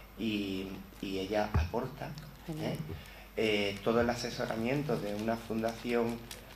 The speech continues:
Speaker 1: que tiene mucha experiencia en estos temas, que nos está dando asesoramiento práctico, ¿eh? Y que no cobra un duro.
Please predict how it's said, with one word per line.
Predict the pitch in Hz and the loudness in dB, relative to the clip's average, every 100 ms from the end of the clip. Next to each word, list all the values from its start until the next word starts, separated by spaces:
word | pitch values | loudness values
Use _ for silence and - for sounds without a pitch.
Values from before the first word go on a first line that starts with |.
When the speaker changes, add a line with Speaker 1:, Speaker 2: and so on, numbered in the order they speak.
| - | -8
Speaker 1:
que | - 113 | -2 -2
tiene | - 113 | 2 2
mucha | 110 110 113 | 2 0 0
experiencia | 117 - 110 135 139 - 101 | -2 -2 0 0 0 -2 -4
en | 104 | -6
estos | 104 110 - | -6 -8 -2
temas, | 131 127 104 - - - - | 0 0 0 -4 -12 -12 0
que | 110 | 2
nos | 107 104 101 | 4 2 2
está | 98 - 117 | -2 2 2
dando | 131 131 117 | 4 2 2
asesoramiento | 120 - - 107 104 110 123 127 120 - - 104 | 0 -6 -4 -2 -2 0 0 0 -2 -4 -6 2
práctico, | 113 - - - - - - 90 - - - - | 4 2 0 -4 0 -2 0 -4 0 -2 -2 -8
¿eh? | 110 151 151 - - - - | -8 -8 -12 -14 -14 -14 -6
Y | 113 | -6
que | - | -4
no | 92 95 | -4 -4
cobra | 101 101 101 | -4 -4 -4
un | 104 | -2
duro. | 127 139 143 | 2 2 0